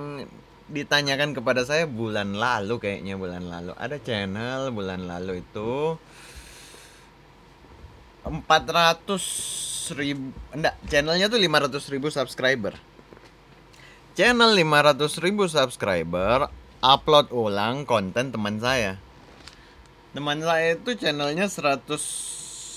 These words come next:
ribu subscriber. Jadi tentunya yang ngupload ulang ini lebih besar kan channelnya. Nah, jadi channel yang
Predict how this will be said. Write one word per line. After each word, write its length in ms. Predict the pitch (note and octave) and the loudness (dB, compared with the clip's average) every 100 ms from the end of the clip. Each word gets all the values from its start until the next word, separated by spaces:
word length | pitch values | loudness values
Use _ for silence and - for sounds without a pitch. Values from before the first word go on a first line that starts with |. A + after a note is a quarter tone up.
| A#2 | -4
ribu 560 | A#2+ A#2 A#2+ D3 D#3 C#3+ | -2 -2 -2 -4 -4 -2
subscriber. 880 | C3+ G2+ G2+ - A2 A2 F2 D#2+ - - - - - - - - - - | -2 -2 -4 -2 -2 -2 -6 -12 -18 -20 -20 -20 -20 -20 -20 -20 -18 -4
Jadi 320 | B2 E3 F3+ | -2 0 -2
tentunya 560 | - B2+ D#3+ A3 G#3+ D#3 | -4 -6 -4 -2 -2 -2
yang 80 | C3 | -2
ngupload 400 | A#2 C#3 C#3 D3 | -2 -2 -4 -2
ulang 320 | D3+ C#3 B2+ | -2 0 -2
ini 320 | A#2 F3 G3 A#2+ | -4 -4 -6 -6
lebih 240 | B2+ B2 | -4 -2
besar 400 | A#2 F#3 - C#3 B2 | -2 -4 0 0 0
kan 160 | E3+ F#3+ | -2 -4
channelnya. 480 | A#2 A#2 C3 G3 - - - - - - - - - | -4 -4 -6 -8 -10 -18 -20 -20 -20 -20 -20 -20 -18
Nah, 80 | E2+ - - E2+ - - - | -18 -18 -20 -20 -20 -20 -14
jadi 320 | C3 E3+ G3 - | -6 -4 -4 -2
channel 400 | B3 C#4 B3 F3+ | 0 2 2 2
yang 320 | D#3+ D#3 | 2 2